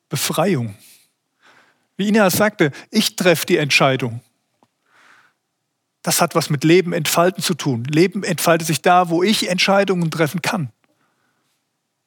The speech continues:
Wo ich diesen freien Willen leben kann. Die Frucht ist vielfältig. Die Frucht ist eigentlich immer multiplizierend. Die gibt immer auch weiter. Es sprudelt über. Ja, die Frucht ist sprudelnd.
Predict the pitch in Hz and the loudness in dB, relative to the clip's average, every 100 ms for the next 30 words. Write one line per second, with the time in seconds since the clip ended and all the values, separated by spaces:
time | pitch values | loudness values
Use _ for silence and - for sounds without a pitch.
0 | _ _ _ _ _ 190 196 - 160 160 | _ _ _ _ _ -4 -4 -2 -4 -4
1 | - 170 180 170 170 160 151 151 165 123 | -2 0 0 2 0 0 0 -2 -6 -10
2 | 110 _ _ _ _ _ _ _ _ _ | -10 _ _ _ _ _ _ _ _ _
3 | _ _ _ _ _ _ _ _ _ _ | _ _ _ _ _ _ _ _ _ _
4 | _ - 165 247 - - - 240 135 117 | _ -8 -2 -2 -2 -2 0 0 0 -2
5 | - - _ _ _ _ _ _ _ _ | -4 -10 _ _ _ _ _ _ _ _
6 | _ _ _ _ 160 202 240 220 180 - | _ _ _ _ -4 0 0 0 -2 2
7 | 185 214 208 233 254 214 226 196 165 220 | 2 2 0 2 4 4 2 0 0 2
8 | 226 277 - _ _ _ _ _ - 147 | 0 -4 -10 _ _ _ _ _ -10 -2
9 | 262 - 226 254 226 185 156 190 170 127 | -2 0 0 0 2 2 4 2 2 -2
10 | 131 139 - 180 240 208 196 226 175 107 | -4 -6 -6 0 2 2 0 -2 0 -4
11 | - _ _ _ _ _ _ _ _ - | -8 _ _ _ _ _ _ _ _ -4
12 | 214 202 160 - 208 - 185 214 165 110 | -2 -2 -4 -4 -4 -4 -2 0 0 -4